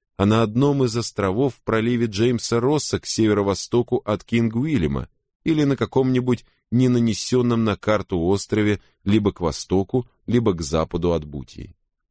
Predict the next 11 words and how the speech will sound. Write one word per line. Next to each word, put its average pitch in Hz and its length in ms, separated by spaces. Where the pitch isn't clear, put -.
В 76 120
удалении 127 540
от 107 160
берега 110 520
здесь 90 420
начинаются 117 600
холмы. 104 560
Не 95 260
горы, 98 460
но 92 200
холмы, 123 680